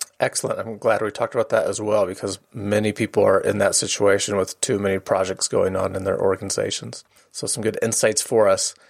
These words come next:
And everyday innovators know that I love a good innovation quote, and I always ask guests for one.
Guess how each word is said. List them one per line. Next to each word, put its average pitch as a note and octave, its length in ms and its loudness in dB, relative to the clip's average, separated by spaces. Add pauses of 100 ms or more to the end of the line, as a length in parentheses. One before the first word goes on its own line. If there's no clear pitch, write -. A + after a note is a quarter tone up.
(240)
And B2+ 80 4
everyday C3+ 340 4
innovators B2+ 360 4
know C3 140 4
that D3 120 6
I A#2+ 60 4
love B2+ 320 4
a C3+ 60 2
good B2+ 240 2
innovation A#2+ 480 2
quote, F#3+ 200 2
and - 80 -2
I A#2 140 2
always A#2 260 4
ask B2 300 -2
guests - 220 0
for D#3+ 120 0
one. G3 240 2